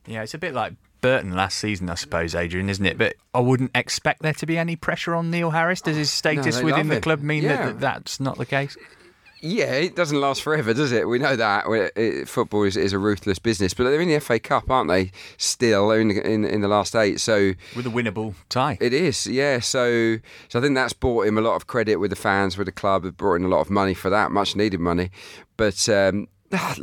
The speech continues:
Speaker 2: they are what they are. They're scrappers, aren't they? They haven't got, they can't afford players with as much ability as their, as some of the others in the Championship,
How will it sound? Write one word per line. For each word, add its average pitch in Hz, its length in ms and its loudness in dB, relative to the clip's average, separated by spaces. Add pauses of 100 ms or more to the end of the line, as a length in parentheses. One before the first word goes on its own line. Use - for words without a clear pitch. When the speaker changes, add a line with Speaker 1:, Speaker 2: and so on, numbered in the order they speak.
(120)
Speaker 2:
they 156 120 2
are 247 120 2
what 127 140 2
they 107 140 2
are. 202 320 0
They're 151 120 2
scrappers, 151 540 0
aren't 160 160 2
they? 120 60 4
They 120 40 2
haven't 151 300 0
got, 123 360 0 (480)
they 131 60 0
can't 175 300 2
afford 139 300 0
players 117 640 2
with 110 760 2
as 101 160 0
much 117 200 0
ability 107 600 2
as 95 120 0
their, 95 300 2
as 95 180 0
some 104 240 0
of 98 60 4
the 98 60 4
others 98 280 0
in 95 60 -2
the 87 60 -2
Championship, 127 500 -2